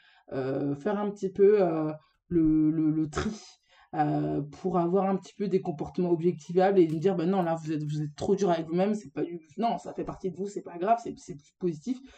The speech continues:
Puis pour d'autres, où, ah oui, effectivement, vous avez raison, on peut peut-être essayer de travailler ici, pourquoi ne pas tenter ça ? Par exemple, moi, il m'a donné des bonnes stratégies pour la procrastination.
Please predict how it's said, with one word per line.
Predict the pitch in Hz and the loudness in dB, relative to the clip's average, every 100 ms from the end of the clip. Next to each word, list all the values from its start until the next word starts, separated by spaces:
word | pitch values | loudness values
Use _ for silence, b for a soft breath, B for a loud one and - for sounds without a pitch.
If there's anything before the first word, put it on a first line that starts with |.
| B | B
Puis | - - | -20 -6
pour | 185 | 0
d'autres, | 180 220 - 202 | 2 0 -2 2
où, | 180 | 4
ah | |
oui, | 151 220 | 4 0
effectivement, | 202 190 196 | -6 -6 -2
vous | 208 | 2
avez | 180 | 2
raison, | 175 220 | 2 2
on | 220 | -2
peut | - - | -6 -4
peut-être | 208 214 | -4 -4
essayer | 208 | -6
de | 190 | -8
travailler | - 180 165 | -2 0 0
ici, | 175 254 - b b | -2 -8 -10 b b
pourquoi | - 202 220 220 | -6 -4 0 0
ne | |
pas | 220 180 | 2 0
tenter | 180 175 165 | 0 -2 -2
ça ? | 156 196 - b b b | -2 -6 -6 b b b
Par | 175 | -2
exemple, | 202 | -2
moi, | 240 | 0
il | 220 | 0
m'a | |
donné | 170 160 | 0 0
des | 156 | 0
bonnes | 165 262 | 0 -2
stratégies | - 254 233 196 262 | -2 -4 -4 -4 -2
pour | 196 | -2
la | 156 | -4
procrastination. | - - 175 - 165 - 220 | -8 -8 -6 -4 -4 -4 -8